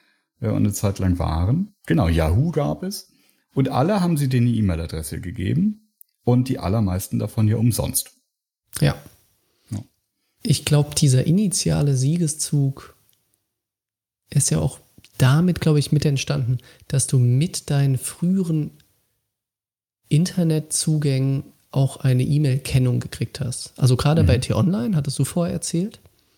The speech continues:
Speaker 1: Mhm.
Speaker 2: hatte man, ich glaub, zu Beginn war das eine Ziffer, eine
Speaker 1: Ja, die Nutzernummer,
Speaker 2: Ziffernfolge,
Speaker 1: genau.
Speaker 2: nicht?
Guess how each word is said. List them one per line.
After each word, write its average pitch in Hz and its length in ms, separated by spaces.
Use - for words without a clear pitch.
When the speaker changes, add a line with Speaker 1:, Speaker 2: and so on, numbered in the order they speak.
Speaker 1:
Mhm. 113 320
Speaker 2:
hatte - 260
man, 143 480
ich - 160
glaub, - 240
zu - 140
Beginn 139 340
war 156 120
das 135 220
eine 131 140
Ziffer, 120 760
eine 131 260
Speaker 1:
Ja, 143 120
die 120 380
Nutzernummer, 117 400
Speaker 2:
Ziffernfolge, 123 220
Speaker 1:
genau. 123 160
Speaker 2:
nicht? - 140